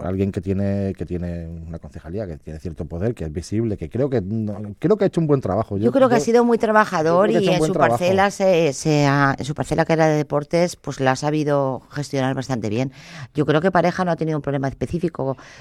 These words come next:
Speaker 2: sino simplemente, eh, la fragmentación, tanta fragmentación y el umbral, y el umbral.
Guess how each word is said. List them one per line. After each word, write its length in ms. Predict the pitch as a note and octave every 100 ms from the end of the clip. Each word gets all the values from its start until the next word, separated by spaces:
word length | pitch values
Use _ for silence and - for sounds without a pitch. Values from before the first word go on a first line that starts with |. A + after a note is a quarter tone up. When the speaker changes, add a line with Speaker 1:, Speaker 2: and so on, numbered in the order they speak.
| A#2+
Speaker 2:
sino 360 | - D#3+ D3+
simplemente, 920 | C#3 D3+ C#3+ D3 D3 C#3 E3+ E3+ D#3+ -
eh, 80 |
la 180 | B2+ B2
fragmentación, 1040 | - B2 B2+ B2+ A#2+ B2 A#2 C#3+ D#3+ A#3 - - - -
tanta 340 | D#3 D#3+ D#3+
fragmentación 800 | D#3 D#3 D3+ D#3 D3+ F3 F#3 A3 - - -
y 80 | -
el 100 | D3
umbral, 340 | C#3 F3 - - - - - - - - -
y 120 | D3
el 100 | D3+
umbral. 340 | C3 C#3 B2